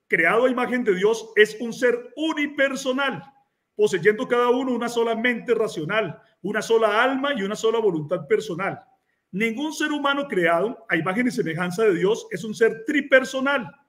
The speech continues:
lo que, lo que demuestra que Dios no es ningún ser trinitario. Para refutarnos aquí, nuestros amigos trinitarios deberán ser capaces de mostrarnos a un solo ser humano,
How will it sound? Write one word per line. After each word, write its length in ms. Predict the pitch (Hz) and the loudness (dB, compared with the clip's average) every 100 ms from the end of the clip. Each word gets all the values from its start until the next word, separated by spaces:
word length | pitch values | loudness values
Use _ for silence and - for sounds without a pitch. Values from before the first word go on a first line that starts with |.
| _ _ _ | _ _ _
lo 180 | 196 190 | 0 4
que, 320 | 196 185 190 | 4 4 4
lo 180 | 196 202 | 2 4
que 100 | 190 | 6
demuestra 600 | 202 262 220 - 254 240 | 6 4 2 0 -2 -2
que 120 | 196 | -2
Dios 200 | 170 185 | 0 0
no 80 | 185 | 0
es 60 | 208 | -4
ningún 220 | 214 208 | -4 -2
ser 220 | 220 208 | -2 -2
trinitario. 640 | 220 208 202 226 226 165 - - _ _ _ _ _ _ _ - | -6 -8 -4 -2 -2 -4 -10 -18 _ _ _ _ _ _ _ 4
Para 200 | 226 233 | 6 8
refutarnos 760 | 247 247 196 285 294 294 330 | 6 4 2 4 4 2 -2
aquí, 380 | 269 - 226 247 | -2 -4 -6 -4
nuestros 340 | 269 202 196 185 | 0 0 0 -4
amigos 280 | 170 240 | -4 -4
trinitarios 480 | 262 226 180 196 240 | -6 -6 -4 -4 0
deberán 300 | 240 185 180 | 2 2 2
ser 200 | 226 220 | -2 -2
capaces 340 | 233 233 226 226 | -4 -4 -6 0
de 120 | 208 | 0
mostrarnos 640 | 170 - 190 202 214 233 - | 0 -6 -4 -4 -4 -8 -2
a 100 | 180 | 0
un 220 | 247 311 | 2 -2
solo 280 | - 262 262 | 2 2 2
ser 200 | 262 254 | 0 -2
humano, 460 | 247 240 208 262 | 0 0 0 -4